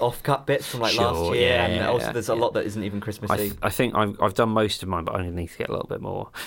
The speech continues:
Speaker 2: The, the, I was gonna say that w-, one of the things that we talk-, we talked about in a previous episode after, um, the Rationalists killed Michael Naismith was that we should watch the,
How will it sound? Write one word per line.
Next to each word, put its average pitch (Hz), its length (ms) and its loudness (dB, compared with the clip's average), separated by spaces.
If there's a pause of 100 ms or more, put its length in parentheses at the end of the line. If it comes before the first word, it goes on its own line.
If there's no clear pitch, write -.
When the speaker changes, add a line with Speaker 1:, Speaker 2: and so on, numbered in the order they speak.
Speaker 2:
The, 131 260 4
the, 131 140 4
I 113 80 8
was 131 120 2
gonna 135 120 0
say 123 140 2
that 110 140 2
w-, 120 180 0
one 139 140 4
of 143 60 -2
the - 40 -8
things 120 180 0
that 113 80 -4
we 101 80 0
talk-, 107 160 -4
we 104 80 0
talked - 220 -4
about 110 80 2
in - 80 -2
a - 20 -6
previous 98 300 0
episode 92 320 -2
after, 92 440 -2
um, 95 140 0
the 101 80 -4
Rationalists 98 400 -4
killed 95 220 0
Michael 95 260 -2
Naismith 95 400 -2
was 95 160 -6
that - 80 -2
we 123 80 -4
should 104 220 -4
watch 107 300 -2
the, 98 140 -4